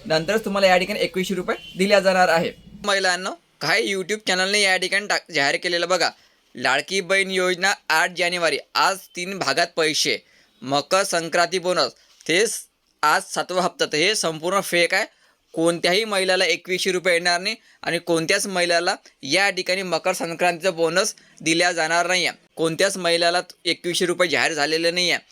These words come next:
लक्षात ठेवायचं, कोणत्याच महिलाला आतापर्यंत एकवीसशे रुपये जाहीर झालेले नाही. कोणत्याच महिलाला आतापर्यंत एकवीसशे रुपये आलेले नाही आहे.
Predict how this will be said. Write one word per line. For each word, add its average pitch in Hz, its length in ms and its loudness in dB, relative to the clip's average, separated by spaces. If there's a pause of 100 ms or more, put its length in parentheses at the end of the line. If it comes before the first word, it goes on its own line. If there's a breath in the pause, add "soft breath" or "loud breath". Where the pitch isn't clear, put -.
(220 loud breath)
लक्षात 185 280 0
ठेवायचं, 185 440 0
कोणत्याच 175 440 -2
महिलाला 170 340 2
आतापर्यंत 170 420 0
एकवीसशे 160 360 -2
रुपये 170 220 0
जाहीर 147 280 2
झालेले 160 260 -2
नाही. 185 140 -2 (420 loud breath)
कोणत्याच 165 400 0
महिलाला 170 380 0
आतापर्यंत 170 420 0
एकवीसशे 160 360 -2
रुपये 156 220 -2
आलेले 156 340 2
नाही 170 240 -2
आहे. 127 100 -2